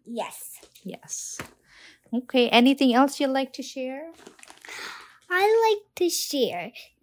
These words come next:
Speaker 1: that you must know that if you want that book, it is online.
Speaker 2: Oh, where online?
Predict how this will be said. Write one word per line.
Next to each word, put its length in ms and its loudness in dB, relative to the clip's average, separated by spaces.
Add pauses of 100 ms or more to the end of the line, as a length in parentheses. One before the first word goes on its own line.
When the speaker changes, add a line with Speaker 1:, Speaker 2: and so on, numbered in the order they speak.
(220)
Speaker 1:
that 640 0
you 580 -4
must 960 2
know 680 0 (380)
that 720 0 (140)
if 300 -2
you 180 4
want 560 2 (240)
that 360 -4 (180)
book, 400 2 (180)
it 320 -6
is 200 0
online. 840 -4 (380)
Speaker 2:
Oh, 220 6
where 400 8
online? 460 -8